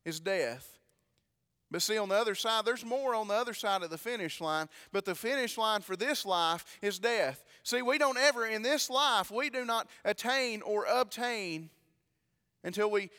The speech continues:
till we get to the end of life. We have to run this course every single day. And your course, you must understand this, the course that you run is different from everybody else's course.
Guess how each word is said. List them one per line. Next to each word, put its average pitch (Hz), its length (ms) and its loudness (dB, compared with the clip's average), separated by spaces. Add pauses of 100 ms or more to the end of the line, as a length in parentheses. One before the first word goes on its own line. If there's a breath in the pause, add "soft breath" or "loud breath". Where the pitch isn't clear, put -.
till 202 160 0
we 185 140 0
get 202 220 -4
to 208 100 -4
the 180 100 -8
end 202 200 -4
of 156 100 -8
life. 127 580 -4 (1160)
We 202 140 -2
have 226 200 2
to 208 80 -6
run 226 400 0 (180 loud breath)
this 233 280 0
course 202 420 0 (180 soft breath)
every 170 520 0 (260 soft breath)
single 202 400 -6
day. 127 360 -4 (1040 soft breath)
And 190 160 2
your 285 200 2
course, 247 480 2
you 240 120 -10
must 240 260 -2
understand 233 460 -4
this, 196 180 -2 (240 loud breath)
the 208 80 2
course 320 640 0 (180 loud breath)
that 233 140 4
you 262 260 -2
run 226 280 2
is 202 240 0
different 202 640 0 (160 loud breath)
from 214 180 -2
everybody 226 540 0
else's 226 360 -2
course. 120 600 -10